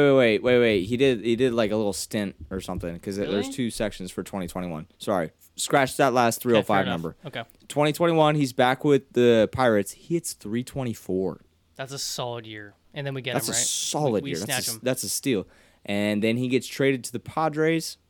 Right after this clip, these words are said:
Speaker 1: He hits two sixty-seven while he's there, and then we snag him. This year, he's hitting two thirty-eight.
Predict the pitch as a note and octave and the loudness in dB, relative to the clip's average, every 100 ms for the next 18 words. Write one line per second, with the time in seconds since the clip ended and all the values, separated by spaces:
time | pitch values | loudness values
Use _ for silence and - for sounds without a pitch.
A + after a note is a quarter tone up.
0 | _ _ _ A#2 G#2 - - C3 - C3 | _ _ _ -6 -6 -8 -4 -4 -4 -6
1 | - G#2+ B2+ B2 C3 F#2+ F2+ G2+ F#2 A2+ | -6 -4 -2 -2 -4 -4 -6 -8 -2 0
2 | C#3+ D#3 _ _ _ - F#2+ F#2+ F#2+ F#2+ | -2 -6 _ _ _ -10 -6 -4 -4 -4
3 | - A2+ G2 D#2+ - _ - C#3+ D3+ D#3+ | -4 -4 -4 -8 -14 _ -2 -2 0 -2
4 | F3 F3+ - C#3 - D3+ C3+ - D#3 D3+ | -2 -2 -6 -8 -6 -6 -6 -6 -8 -6
5 | - C#3 B2+ G#2 G2+ F2+ | 0 2 2 0 -2 -2